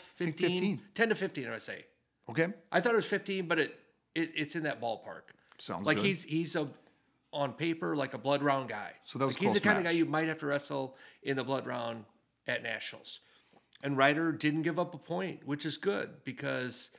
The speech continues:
Speaker 2: when we think Ryder Ragatsski, we think defense, right? No,
Speaker 1: <laughs> No,
Speaker 2: we actually think
Speaker 1: we don't
Speaker 2: offense.
Speaker 1: think defense.
Speaker 2: Ryder racked up twenty-one points. I think it was twenty-one nothing.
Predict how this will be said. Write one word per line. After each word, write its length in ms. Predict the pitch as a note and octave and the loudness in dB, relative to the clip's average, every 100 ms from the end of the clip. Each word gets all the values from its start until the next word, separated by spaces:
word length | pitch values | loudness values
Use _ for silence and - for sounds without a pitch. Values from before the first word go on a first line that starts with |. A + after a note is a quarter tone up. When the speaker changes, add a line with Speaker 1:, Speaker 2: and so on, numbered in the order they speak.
| - - - | -20 -20 -10
Speaker 2:
when 160 | - C#3+ | -2 0
we 100 | E3+ | 0
think 240 | F3 D3+ | 0 -4
Ryder 180 | C3+ D3 | -2 -4
Ragatsski, 500 | C#3+ A#2+ C3 B2+ A#2+ A#2 | -4 -4 -4 -4 -8 -4
we 100 | C#3+ | -4
think 300 | D3 C3+ - | -4 -8 -6
defense, 540 | B2+ B2 A#2 G#2+ - | -6 -6 -6 -8 -8
right? 280 | A#2 D3 E3+ - _ _ | -6 -6 -8 -12 _ _
No, 380 | D3 F#3 F#3 - | -4 4 6 6
Speaker 1:
<laughs> 20 | |
No, 240 | C#3+ A2+ C3+ | 2 2 4
Speaker 2:
we 120 | D#3 | 6
actually 320 | F3+ - F3 | 6 4 0
think 220 | - F3 | 2 0
Speaker 1:
we 60 | C#3+ | 0
don't 120 | F3+ - | -4 -6
Speaker 2:
offense. 300 | A2+ - A#3+ | -4 -4 -4
Speaker 1:
think 200 | - G#2+ | -8 -8
defense. 280 | G#2 F#2+ B2+ | -6 -4 -2
Speaker 2:
Ryder 360 | C3+ E3+ F3+ G3 | 2 2 4 2
racked 340 | E3+ F3 F3 | 2 -2 0
up 240 | F#3 F3+ F3+ _ _ _ - - | -2 -4 -10 _ _ _ -20 -18
twenty-one 640 | - D3+ F3+ G#3 G3+ G3 F#3 | -12 -6 -2 -2 -2 -4 -4
points. 400 | F#3 F#3 D#3+ - | -6 -4 -6 0
I 80 | E3 | 0
think 140 | A3+ | 0
it 40 | A3+ | 0
was 80 | F#3 | 0
twenty-one 360 | G3 F#3+ E3 | 2 0 0
nothing. 280 | C#3 B2 G2+ | 0 -2 -6